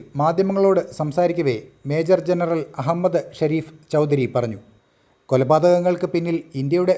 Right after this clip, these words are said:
പങ്കാളിത്തത്തിന് അനിഷേധ്യമായ തെളിവുകൾ പാകിസ്ഥാൻ്റെ പക്കലുണ്ട്. അതിർത്തിയിൽ ആക്രമണം കാണിച്ചും തങ്ങളുടെ ആഭ്യന്തര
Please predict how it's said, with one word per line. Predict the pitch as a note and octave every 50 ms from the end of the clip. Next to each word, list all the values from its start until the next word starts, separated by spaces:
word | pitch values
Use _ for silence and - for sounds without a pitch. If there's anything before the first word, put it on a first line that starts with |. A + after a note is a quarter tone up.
| F#3 -
പങ്കാളിത്തത്തിന് | D#3 D3+ D3+ E3 E3 F3 E3 E3 F3 - E3 C#3+ A#2+ A2 - - - _ _ _ _ - C#3
അനിഷേധ്യമായ | D#3 E3+ - - G#3 G3+ F#3 G#3 G#3 G3+ G3 G3 F3+ D#3 - -
തെളിവുകൾ | D#3 E3 F3+ F3 F3 E3 C#3 A#2+ A2+ - -
പാകിസ്ഥാൻ്റെ | C#3+ C#3+ C#3+ E3 - - F#3 E3+ D#3+ D#3 C3+
പക്കലുണ്ട്. | C3 - C3+ C3 B2 A#2 G#2+ G#2+ - - - _ _ _ _ _ _ _ _ -
അതിർത്തിയിൽ | D3+ - - A3 - - B3+ B3 A#3 A3+ - - F3
ആക്രമണം | F3 F3 A3 A3 A3 A3+ A3+ A3 G3
കാണിച്ചും | G#3 G3 F#3+ F3 - E3+ C3+ A#2 A2 A2+ - -
തങ്ങളുടെ | D#3 E3 F3 G3 G3+ G#3 G#3 G3+ - - D#3+
ആഭ്യന്തര | E3 E3 E3+ G3 G3 F#3+ G3+ G3+